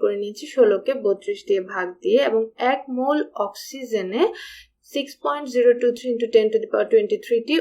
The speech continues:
অণু থাকে, অক্সিজেন অণু থাকে। তাহলে এই সংখ্যাটা যখন আমরা,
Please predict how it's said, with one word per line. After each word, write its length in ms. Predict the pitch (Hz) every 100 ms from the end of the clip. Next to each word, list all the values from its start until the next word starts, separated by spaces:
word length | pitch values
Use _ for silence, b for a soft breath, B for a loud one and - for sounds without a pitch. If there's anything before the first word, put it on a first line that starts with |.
| -
অণু 260 | - 262 247
থাকে, 340 | 233 180 - -
অক্সিজেন 480 | 202 - 220 202 196
অণু 180 | 175 180
থাকে। 260 | 185 170
তাহলে 300 | 160 196 196
এই 400 | - - 220 214
সংখ্যাটা 760 | 214 233 196 202 196 202 190 - 190
যখন 260 | 196 190 208
আমরা, 260 | 196 190